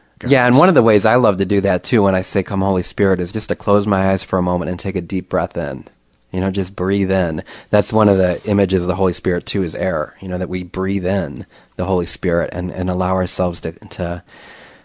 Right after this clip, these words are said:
Speaker 2: <sighs> breathe out any, <laughs> anything that's not of God.
Speaker 1: Well, that's what Jesus did on Resurrection Sunday night. He breathed on the Holy
Speaker 2: Yeah, he
Speaker 1: Spirit.
Speaker 2: breathed on, yeah,
Speaker 1: He breathed
Speaker 2: that's
Speaker 1: on
Speaker 2: a
Speaker 1: the
Speaker 2: beautiful
Speaker 1: apostles and
Speaker 2: image.
Speaker 1: said, "Receive the Holy Spirit.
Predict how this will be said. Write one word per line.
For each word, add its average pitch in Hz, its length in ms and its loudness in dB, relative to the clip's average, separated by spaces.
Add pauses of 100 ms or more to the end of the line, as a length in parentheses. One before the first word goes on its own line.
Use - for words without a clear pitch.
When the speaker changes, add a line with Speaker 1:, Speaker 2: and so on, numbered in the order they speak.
(360)
Speaker 2:
<sighs> - 500 -12
breathe 104 260 2
out 98 240 4
any, 101 400 6 (160)
<laughs> - 160 -8
anything 139 400 6
that's 95 180 0
not 101 220 4
of 92 140 -2
God. 76 380 -6
Speaker 1:
Well, 139 100 2
that's 143 180 2
what 135 100 2
Jesus 143 440 2
did 107 180 0
on 107 160 2
Resurrection 110 640 2
Sunday 113 360 0
night. 123 240 -2
He 90 80 -6
breathed 110 420 0
on 104 160 2
the 101 80 0
Holy 110 260 2
Speaker 2:
Yeah, 107 280 6
he 92 60 2
Speaker 1:
Spirit. 85 40 -4
Speaker 2:
breathed 101 300 2
on, 101 240 0
yeah, 101 300 2
Speaker 1:
He 87 40 -2
breathed 120 220 2
Speaker 2:
that's 113 80 4
Speaker 1:
on 113 60 2
Speaker 2:
a 113 100 2
Speaker 1:
the 110 60 4
Speaker 2:
beautiful 113 180 4
Speaker 1:
apostles 104 320 2
and 85 60 -2
Speaker 2:
image. 98 100 -2
Speaker 1:
said, 107 180 0
"Receive 104 420 0
the 101 80 0
Holy 107 260 0
Spirit. 104 500 -4